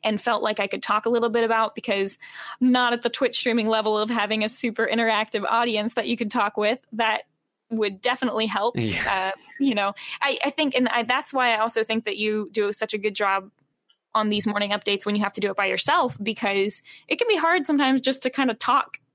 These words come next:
Speaker 1: <laughs> randomly by yourself without anyone to bounce anything off of. So, uh, working on it, but eventually I'm probably going to move into,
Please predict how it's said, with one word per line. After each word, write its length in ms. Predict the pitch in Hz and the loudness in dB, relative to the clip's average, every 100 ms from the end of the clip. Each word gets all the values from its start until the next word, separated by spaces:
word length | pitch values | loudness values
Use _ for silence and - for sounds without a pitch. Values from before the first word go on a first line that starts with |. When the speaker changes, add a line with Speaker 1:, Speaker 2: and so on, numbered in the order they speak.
| - | -4
Speaker 1:
<laughs> 320 | 320 302 311 | 0 0 -2
randomly 800 | 226 233 247 262 247 226 226 240 - - - | 0 2 4 2 2 2 2 0 -4 -16 -4
by 120 | 226 | 0
yourself 420 | 233 226 226 220 | 2 2 2 0
without 240 | 226 214 214 | 0 -2 -2
anyone 340 | 220 220 214 208 | 0 0 0 -2
to 60 | |
bounce 260 | 202 202 202 | -2 -2 -4
anything 280 | 202 202 196 | -4 -2 0
off 220 | 254 - | 0 0
of. 180 | 202 196 | -4 -4
So, 420 | - 208 202 196 - - - - | -2 0 0 -2 -10 -20 -20 -6
uh, 280 | 214 214 208 208 | 0 2 2 2
working 380 | 269 359 359 | 2 2 2
on 180 | 320 311 | 4 4
it, 200 | 381 240 | 2 2
but 300 | 233 226 220 | 2 2 2
eventually 560 | 240 233 262 262 262 233 | 2 2 2 2 4 4
I'm 200 | 220 233 | 4 0
probably 340 | 240 208 208 | 0 0 0
going 220 | 202 202 202 | 0 -2 0
to 60 | |
move 200 | 202 196 | 0 0
into, 460 | 196 202 196 190 | -2 -2 0 0